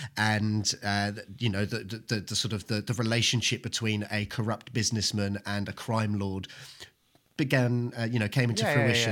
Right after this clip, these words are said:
Speaker 2: yeah, yeah.
Speaker 1: I think those sorts of elements, I think there's gonna be, I think it's gonna be great. And when I, it, it, they, to me,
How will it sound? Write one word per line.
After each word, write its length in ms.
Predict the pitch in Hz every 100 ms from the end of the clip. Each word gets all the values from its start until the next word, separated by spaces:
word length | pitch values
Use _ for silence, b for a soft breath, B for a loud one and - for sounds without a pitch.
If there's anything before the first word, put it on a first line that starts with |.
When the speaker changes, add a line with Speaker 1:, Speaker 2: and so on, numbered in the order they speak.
| 101
Speaker 2:
yeah, 60 | 101
yeah. 100 | 127
Speaker 1:
I 60 |
think 460 | 135 165 143 123 -
those 300 | 147 160 147
sorts 300 | - 147 139
of 120 | 117
elements, 400 | 131 127 113 - B B B B
I 100 | 123
think 240 | 131 147 143
there's 140 | 123
gonna 220 | - 135
be, 160 | 135 131
I 40 |
think 140 | 143 214
it's 80 | -
gonna 140 | 139
be 60 | 123
great. 300 | 135 160 156
And 140 | 123
when 160 | 127 131 B 135
I, 80 | 135
it, 180 | 139 160 -
it, 60 | - - - -
they, 220 | 139 143
to 320 | 143 135 -
me, 440 | 147 180 165 131